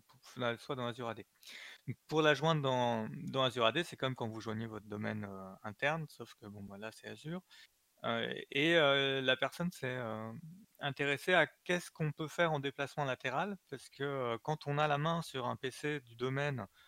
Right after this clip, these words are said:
on sait qu'on peut essayer de faire du pass de hash, de jouer donc avec, euh, Kerberos et, et N T L M. Mais avec un Azure A D où, bah, lui, il connaît pas Kerberos, il connaît pas N T L M, ces attaques-là, euh,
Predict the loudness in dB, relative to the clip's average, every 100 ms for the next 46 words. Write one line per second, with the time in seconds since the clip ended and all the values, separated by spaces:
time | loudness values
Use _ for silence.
0 | _ -6 -4 2 4 4 2 -4 -4 -6
1 | -6 -4 0 2 2 0 0 0 0 -2
2 | 0 0 -2 -2 -2 -2 0 2 2 -2
3 | -10 -14 -8 -4 -4 -6 -8 -6 -6 -8
4 | -10 -12 -12 -12 -14 -10 -10 -10 -12 -18
5 | -20 -14 -10 -8 -6 -4 -4 -6 -12 -18
6 | -18 -20 -4 4 4 4 -4 -2 4 4
7 | 6 4 2 2 2 2 2 -2 -4 -8
8 | -14 _ _ _ _ _ 0 2 2 -2
9 | -2 0 0 -2 -2 0 0 0 -2 -6
10 | -8 -4 -4 -2 -2 -2 -4 -2 -2 -4
11 | -6 -10 -12 -4 -2 2 2 2 0 0
12 | -4 -8 -14